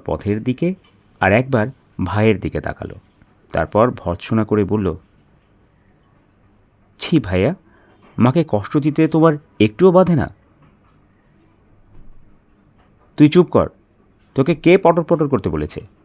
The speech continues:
মায়ের আলী রেগে উঠল। ধমক খেয়ে চুপ করে গেল সখিনা। রাতে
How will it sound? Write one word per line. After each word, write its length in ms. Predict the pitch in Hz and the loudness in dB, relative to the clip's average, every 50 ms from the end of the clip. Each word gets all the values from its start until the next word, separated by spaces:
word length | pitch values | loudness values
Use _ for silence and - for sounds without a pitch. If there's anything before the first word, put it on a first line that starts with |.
| _ _ _ _ _ _ _ _ _ _ _ _ _ _ _ _ _ - - | _ _ _ _ _ _ _ _ _ _ _ _ _ _ _ _ _ -12 -6
মায়ের 280 | - 85 90 90 90 90 | -4 -2 0 0 0 0
আলী 240 | 95 113 147 208 226 _ - - 82 | 0 0 0 -2 -4 _ -10 -6 -2
রেগে 280 | 85 85 78 73 78 | -2 -2 -2 -2 -4
উঠল। 280 | 73 71 71 - 67 65 - - _ _ _ _ _ _ _ _ _ _ _ _ _ _ _ _ _ _ _ _ - _ _ _ _ _ _ _ _ _ _ - _ _ _ _ - - | -6 -6 -8 -10 -12 -12 -12 -16 _ _ _ _ _ _ _ _ _ _ _ _ _ _ _ _ _ _ _ _ -20 _ _ _ _ _ _ _ _ _ _ -20 _ _ _ _ -6 0
ধমক 320 | 107 143 160 165 175 170 | 2 4 4 4 4 2
খেয়ে 220 | - - 175 175 165 | 2 2 2 2 4
চুপ 220 | - - 151 147 | 2 0 -2 0
করে 260 | - - 165 160 156 | 2 4 4 4 6
গেল 180 | 151 156 151 156 | 4 4 2 2
সখিনা। 480 | 143 - 156 143 - 131 101 104 127 - _ _ _ _ _ _ _ _ _ _ _ _ _ _ _ _ _ _ _ _ _ - _ _ - | 2 0 -2 -2 0 0 0 0 -2 -4 _ _ _ _ _ _ _ _ _ _ _ _ _ _ _ _ _ _ _ _ _ -20 _ _ -12
রাতে 720 | - 82 87 87 90 - - 117 127 135 139 139 139 | -6 -2 -2 -2 -2 -2 0 2 2 4 4 4 2